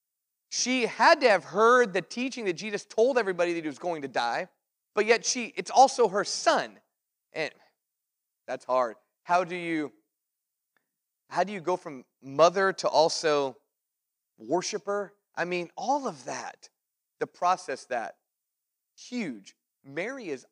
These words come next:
awesome, okay, <laughs> than what she was able to do and go through. And hey,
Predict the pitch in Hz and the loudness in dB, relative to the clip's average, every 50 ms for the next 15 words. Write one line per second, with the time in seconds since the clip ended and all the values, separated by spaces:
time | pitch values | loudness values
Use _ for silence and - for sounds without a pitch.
0 | _ - 170 170 - - - - _ _ _ _ _ 156 120 - - 170 175 202 | _ 0 0 0 0 -6 -10 -16 _ _ _ _ _ -12 -10 0 4 6 6 6
1 | 196 - - - - _ - 165 151 185 170 - - - 185 175 - - 185 175 | 4 2 -2 -14 -12 _ -2 0 2 2 0 0 -2 -4 -4 -4 0 0 0 0
2 | 156 160 143 139 123 113 123 156 170 175 170 147 131 123 113 147 160 165 - - | 0 -4 -6 -6 -10 -4 -2 0 0 2 0 0 -4 -2 2 2 2 2 0 -2
3 | 175 160 143 123 - _ _ _ _ _ _ _ 175 202 226 190 | 0 0 0 -2 -4 _ _ _ _ _ _ _ 6 6 6 6